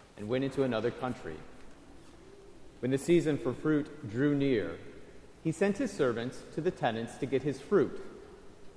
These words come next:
And the tenants took his servants and beat one, killed another, and stoned another. Again, he sent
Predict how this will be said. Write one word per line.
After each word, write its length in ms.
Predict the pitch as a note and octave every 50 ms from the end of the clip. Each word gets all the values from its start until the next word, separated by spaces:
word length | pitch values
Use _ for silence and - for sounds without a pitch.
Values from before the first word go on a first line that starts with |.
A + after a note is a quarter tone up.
| - - - - - - - - -
And 100 | G2+ G2
the 120 | - -
tenants 360 | - C#3 B2+ A#2+ A2+ A2+ - - - - -
took 140 | D3+ C#3 -
his 120 | B2+ A2
servants 520 | - - G2+ F#2 F2+ G2+ G#2+ A2+ - -
and 180 | G#2+ G#2+ G#2 -
beat 240 | C3+ D3+ E3 - -
one, 320 | - - - - - - - - - - - - - - - - - - - -
killed 200 | - G#3 A3+ G#3
another, 460 | G3+ C#3+ A2 F2+ E2 E2 E2+ F2+ G#2+ - - - - - - - - - - - -
and 120 | - C#3
stoned 340 | - - - C3+ A#2+ A#2+ B2
another. 400 | C#3 C#3+ D3+ D#3 C#3+ G#2 F#2 F2 G2+ - - - - - - - - - - - - - - - - - - - - - - - - - - - - - -
Again, 300 | A#2+ A#2 C3 B2+ A2 G#2
he 160 | A2 B2 A#2
sent 240 | - - B2 A#2